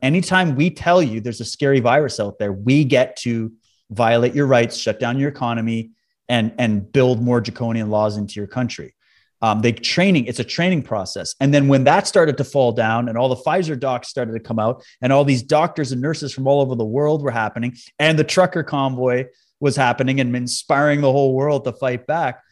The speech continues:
they went, "Whoa, whoa, turn over to Ukraine, create the narrative about what's going on." And so to me, I look at it like they're creating cards in a deck. And once they've created the card, they can pull it back and play a different card.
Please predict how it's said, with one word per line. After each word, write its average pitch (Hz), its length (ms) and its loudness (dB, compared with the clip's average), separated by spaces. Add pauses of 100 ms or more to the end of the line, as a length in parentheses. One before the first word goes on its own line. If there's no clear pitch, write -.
(160)
they 151 120 2
went, 139 240 2
"Whoa, 240 180 -2
whoa, 240 160 2
turn 190 380 -4
over 185 240 0
to 175 240 -6
Ukraine, 160 640 -4 (260)
create 147 440 4
the 190 80 4
narrative 175 340 2
about 165 200 2
what's 165 200 0
going 165 320 -4
on." 147 340 -2 (440)
And 156 100 -2
so 156 140 -2
to 170 120 0
me, 226 180 6
I 247 60 6
look 196 220 4
at 180 60 4
it 170 100 -8
like 156 180 2
they're 151 120 2
creating 160 500 0
cards 147 420 -4
in 131 120 -2
a - 20 -4
deck. 104 400 -8 (800)
And 139 280 2
once 190 300 0
they've 180 160 4
created 160 340 0
the 135 60 0
card, 143 540 2 (760)
they 156 120 4
can 147 400 -2
pull 180 180 2
it 196 120 0
back 160 260 2
and 143 100 -6
play 143 200 0
a - 20 -2
different 170 320 -4
card. 160 380 0